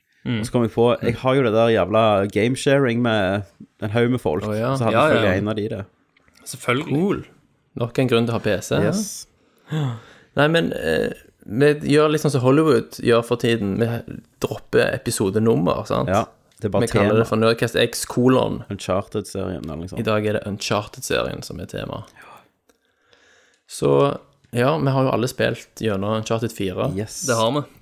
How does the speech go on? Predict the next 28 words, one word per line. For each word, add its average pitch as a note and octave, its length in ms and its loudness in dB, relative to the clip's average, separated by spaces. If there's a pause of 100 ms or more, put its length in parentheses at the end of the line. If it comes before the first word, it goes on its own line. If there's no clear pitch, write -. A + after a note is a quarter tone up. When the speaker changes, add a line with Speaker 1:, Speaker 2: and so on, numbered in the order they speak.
Speaker 2:
Jeg A2 100 -4
kom A#2+ 140 0
gjennom G#2 160 0
i - 20 -4
Speaker 3:
Eh, G#2 60 0
Speaker 2:
går. A#2 260 0 (680)
Speaker 3:
du A#2 100 -2
kom A#2 140 -4
gjennom G#2+ 160 -2
i G#2 40 -12
går. C#3 360 -2 (100)
Du A#2+ 100 -2
lånte G#2+ 420 0
Kenneth C3 340 -4
sin G#2+ 120 -2
Speaker 2:
Sin G2+ 80 -4
PlayStation, A2+ 460 -2
Speaker 3:
PlayStation. D3 60 -6
Speaker 2:
så G#2+ 100 -6
jeg G#2 80 -2
nekta - 340 -6
å - 60 -10
kjøpe F2+ 220 -4
en G2+ 100 -4
PlayStation F#2+ 360 -6
fire. F#2 320 -2 (440)
Speaker 1:
Mm. G#2+ 220 -4 (140)
Igjen. A#2+ 400 2